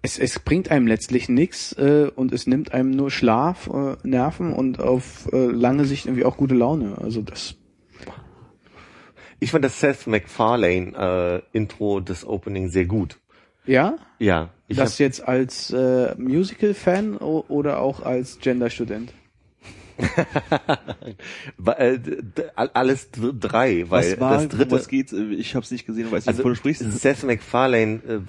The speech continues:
Speaker 2: äh, ist der Macher von Family Guy, The
Speaker 1: American
Speaker 2: Cleveland
Speaker 1: Dad
Speaker 2: Show und
Speaker 1: und so.
Speaker 2: American Dad,
Speaker 1: Ja.
Speaker 2: so.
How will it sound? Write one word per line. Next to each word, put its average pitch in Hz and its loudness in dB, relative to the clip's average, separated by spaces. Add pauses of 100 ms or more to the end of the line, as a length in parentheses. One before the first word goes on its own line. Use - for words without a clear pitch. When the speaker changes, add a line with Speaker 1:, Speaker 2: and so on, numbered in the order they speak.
Speaker 2:
äh, 127 -8
ist - -10
der 92 4
Macher 98 -2
von 98 -8
Family 98 -4
Guy, 92 2 (500)
The 123 -6
Speaker 1:
American 113 0 (100)
Speaker 2:
Cleveland 117 2
Speaker 1:
Dad 107 -4
Speaker 2:
Show 120 -2
und 110 2
Speaker 1:
und 107 0
so. 107 -8
Speaker 2:
American 85 0
Dad, 80 0
Speaker 1:
Ja. - -18
Speaker 2:
so. 85 -8